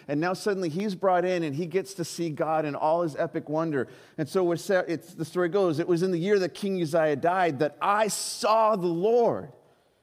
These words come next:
And he was sitting on a lofty throne, and the train of his robe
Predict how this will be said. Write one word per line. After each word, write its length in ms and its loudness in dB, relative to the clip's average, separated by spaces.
And 100 4
he 80 2
was 240 2
sitting 380 0
on 140 4
a 60 4
lofty 460 0
throne, 540 0
and 160 -2
the 60 0
train 440 -4
of 140 0
his 160 -2
robe 420 0